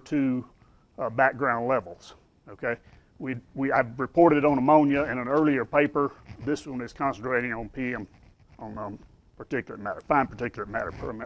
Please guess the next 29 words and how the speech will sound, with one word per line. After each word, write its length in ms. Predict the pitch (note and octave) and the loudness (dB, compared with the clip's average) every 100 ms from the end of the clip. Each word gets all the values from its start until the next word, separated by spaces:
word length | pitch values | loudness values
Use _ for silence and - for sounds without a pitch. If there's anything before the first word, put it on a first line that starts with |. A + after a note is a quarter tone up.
| - | -10
primarily. 540 | C#3 B2+ A#2 G#2+ E2+ - _ _ _ _ _ _ _ _ _ - | -8 -4 -4 -4 -8 -20 _ _ _ _ _ _ _ _ _ -6
Um, 340 | - C#3+ C#3+ C#3+ - - | 4 6 6 2 -10 -2
we 120 | E3 | 4
wanted 240 | F3 F3 | 6 6
to 40 | D3 | 6
measure 400 | D#3+ E3 C#3 C#3+ | 8 8 6 0
P 180 | - D3+ | 2 0
M 100 | C3+ | 0
two 140 | D3 | -2
point 240 | C3+ B2+ | -4 -2
five 240 | E3 D3 C3 | 4 4 4
concentration 680 | E3 C3+ C3 D3+ D3+ A#2+ B2 | -2 -4 -4 0 0 0 -6
at 80 | G#2+ | -2
various 480 | D3+ D3+ C3+ A2 | 2 4 2 -2
distances 800 | - A#2+ E3 - D#3+ - D#3+ C#3+ | -8 -2 -2 -2 -10 -8 -4 -4
from 320 | - C#3+ D3+ C#3 | -4 -2 0 0
a 60 | |
typical 460 | - D3+ - B2 C#3 | -2 -4 -4 -6 -6
broiler 520 | A#2 C#3 C#3 C3+ B2+ - _ | 0 4 6 4 2 -8 _
production 420 | C3+ B2+ C3 D3 | -4 -2 -2 -4
houses. 560 | B2 C3 A#2+ - - - - - _ _ - | -4 0 0 -2 -18 -20 -20 -20 _ _ -8
We 80 | B2+ | -2
wanted 240 | C#3 C3+ | 0 0
to 60 | A2+ | -4
measure 480 | A#2+ C#3 D3 B2 B2+ | -2 2 2 2 -2
it 160 | - | -4
continuously 1080 | - A#2 G#2 - D#3+ F3 F3+ - E3 E3 E3 _ _ - - _ _ - | -10 -12 -8 -2 2 4 4 4 4 4 2 _ _ -20 -20 _ _ -8
and 320 | C3 D3 D3 | -2 0 6
daily. 440 | D3+ D3 A2 - | 6 6 2 -10